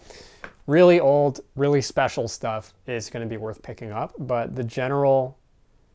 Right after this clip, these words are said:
pieces are not great. Jeans are at seventy-seven percent, which is pretty good. Everything else is hovering around fifty percent or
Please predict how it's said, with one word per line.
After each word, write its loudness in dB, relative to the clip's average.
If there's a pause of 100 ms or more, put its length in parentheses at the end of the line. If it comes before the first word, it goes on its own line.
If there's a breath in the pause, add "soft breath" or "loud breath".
(320)
pieces -2
are -4
not -6
great. -4 (100)
Jeans -2 (340 soft breath)
are 0
at -2
seventy-seven 0
percent, -8
which -12
is -14
pretty -4
good. -6 (360 soft breath)
Everything -2
else -2
is -10 (120)
hovering -2
around -4
fifty -6
percent -10
or -10